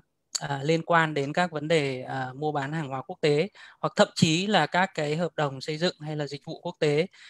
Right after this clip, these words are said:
thì không sớm hay muộn thì chúng ta cũng sẽ phải đụng chạm đến các vấn đề, à, then chốt và cốt yếu của C S G. Cho nên là, à, chúng ta ở đây chúng ta đều được học một cách miễn phí.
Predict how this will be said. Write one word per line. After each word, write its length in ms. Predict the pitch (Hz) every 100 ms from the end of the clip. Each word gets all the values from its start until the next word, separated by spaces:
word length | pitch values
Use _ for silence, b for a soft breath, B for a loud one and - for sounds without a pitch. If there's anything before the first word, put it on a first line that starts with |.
| B
thì 160 | - 143
không 180 | 180 165
sớm 200 | 160 156
hay 100 | 175
muộn 260 | 165 -
thì 80 | 139
chúng 180 | 135 143
ta 160 | 156 147
cũng 160 | -
sẽ 200 | - -
phải 220 | 143 156 123
đụng 140 | 143
chạm 220 | - 160 -
đến 200 | 139 139
các 200 | 151 143
vấn 120 | 147
đề, 360 | 156 156 131 131 -
à, 240 | 131 127
then 160 | - 151
chốt 200 | 185 202
và 60 | -
cốt 180 | - 185
yếu 220 | 151 139
của 120 | 151
C 260 | 156 147 156
S 60 |
G. 40 | 175 165 - B B B
Cho 120 | 156
nên 220 | 156 160
là, 360 | 156 143 135 123 - B B
à, 420 | - 135 131 127 -
chúng 180 | 147
ta 380 | 143 175 165 165
ở 180 | 151 131
đây 280 | 151 170 160
chúng 160 | 156 147
ta 340 | 165 160 156
đều 240 | 151 147 135
được 160 | 135
học 160 | 151 143 - 139
một 100 | -
cách 160 | 175
miễn 120 | 185 196
phí. 280 | - 180